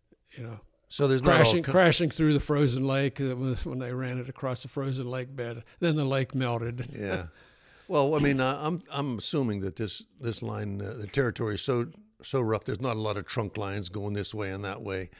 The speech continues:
Speaker 1: Correct.
Speaker 2: Uh, it's just like you,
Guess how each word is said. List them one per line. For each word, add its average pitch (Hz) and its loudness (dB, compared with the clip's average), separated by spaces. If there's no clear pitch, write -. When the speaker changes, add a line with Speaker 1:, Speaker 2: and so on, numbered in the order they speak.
Speaker 1:
Correct. 131 2
Speaker 2:
Uh, 101 -10
it's 110 -4
just - -6
like 101 -8
you, 120 -10